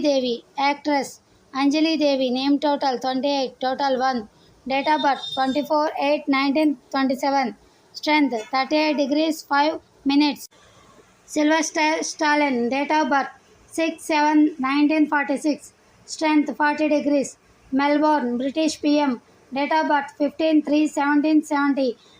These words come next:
strength forty-one degrees six minutes, Narsaraju D V, writer, Date of birth fifteen six nineteen twenty. Strength thirty-six degrees forty minutes. Imran Hashmi, actor. Date of birth twenty-four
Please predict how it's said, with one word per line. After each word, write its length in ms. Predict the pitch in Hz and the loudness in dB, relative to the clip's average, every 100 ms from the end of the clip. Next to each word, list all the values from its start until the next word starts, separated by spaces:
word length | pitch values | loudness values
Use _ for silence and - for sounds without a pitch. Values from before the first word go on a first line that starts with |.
| _ | _
strength 440 | - - 302 294 294 | -10 -2 0 2 0
forty-one 480 | 294 285 311 320 302 | 0 0 0 2 2
degrees 400 | 294 294 320 311 | 2 0 0 -2
six 260 | 311 - | -4 -2
minutes, 540 | 285 294 294 - - - _ _ _ _ _ _ _ _ | 2 2 2 -2 -12 -20 _ _ _ _ _ _ _ _
Narsaraju 920 | 269 294 294 349 330 302 247 254 - 254 | -2 0 0 0 2 2 0 -2 -2 0
D 180 | 294 302 | 2 4
V, 220 | 285 262 | 2 2
writer, 440 | 269 294 302 277 - _ _ _ - | 0 2 2 0 -4 _ _ _ -6
Date 180 | 269 294 320 | -2 0 0
of 80 | 294 | 2
birth 220 | 277 240 - | 0 -2 -4
fifteen 500 | 294 269 - 320 311 - | -2 -2 0 2 2 2
six 380 | 311 311 - 381 | 0 0 -6 -4
nineteen 420 | 262 277 285 320 311 | -2 0 2 2 2
twenty. 320 | 302 294 285 277 - - - - | 0 0 2 0 -2 -12 -20 -18
Strength 380 | - 320 311 285 247 269 | -4 0 2 0 -2 -2
thirty-six 520 | 285 330 320 330 320 262 | -2 0 0 -2 -2 -2
degrees 400 | 254 294 320 320 - _ _ _ | 2 2 2 -2 -10 _ _ _
forty 300 | 311 311 320 311 | 0 0 2 2
minutes. 420 | 294 294 247 - _ _ _ _ - | 2 2 -2 -8 _ _ _ _ -2
Imran 440 | 285 302 320 320 302 - | 2 4 4 2 0 -2
Hashmi, 500 | 285 - 311 294 277 | -4 0 2 2 0
actor. 440 | 269 285 285 311 269 - _ _ | -2 -2 0 -2 -2 -6 _ _
Date 260 | 269 285 320 | -2 0 2
of 100 | 320 | 2
birth 180 | 294 277 - | 2 0 -4
twenty-four 640 | 269 269 302 302 311 311 | -2 0 0 2 2 2